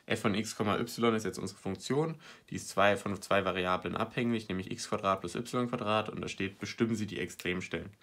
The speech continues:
Und der erste Punkt, den wir machen müssen, ist den Gradienten der Funktion gleich null setzen. Bedeutet,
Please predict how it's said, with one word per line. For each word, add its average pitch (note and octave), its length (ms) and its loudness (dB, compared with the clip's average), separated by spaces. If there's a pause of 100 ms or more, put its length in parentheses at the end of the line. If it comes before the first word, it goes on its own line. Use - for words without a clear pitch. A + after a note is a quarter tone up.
(420)
Und - 80 -2
der E2+ 100 4
erste G#2 240 4
Punkt, C3 260 2
den A#2 120 6
wir G#2+ 80 6
machen A2 300 2
müssen, A#2+ 260 0
ist G#2 160 -6
den F#2 120 0
Gradienten G2 600 0
der A2 100 4
Funktion G#2 520 -2
gleich E2+ 240 -4
null A#2 180 4
setzen. B2 420 -4 (360)
Bedeutet, F2+ 500 -2